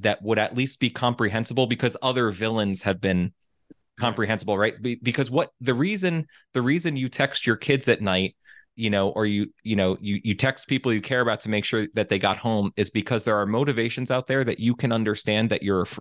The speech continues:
Speaker 1: that you're afraid of. But what this movie shows you is that there's things out there that are far beyond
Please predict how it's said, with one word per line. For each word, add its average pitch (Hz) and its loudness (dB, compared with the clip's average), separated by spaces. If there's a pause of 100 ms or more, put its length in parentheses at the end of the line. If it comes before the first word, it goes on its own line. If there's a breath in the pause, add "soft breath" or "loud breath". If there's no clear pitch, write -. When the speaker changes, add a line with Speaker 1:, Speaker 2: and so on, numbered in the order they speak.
(120)
Speaker 1:
that 101 0
you're 95 0
afraid 107 0
of. - -6 (480 loud breath)
But 113 2
what 127 0
this 143 0
movie 123 0
shows 139 -2
you 120 0
is 110 -2
that 113 0
there's 110 0
things 170 0
out 131 -2
there 110 0 (440 soft breath)
that 117 2
are 107 2
far 147 -2
beyond 104 -2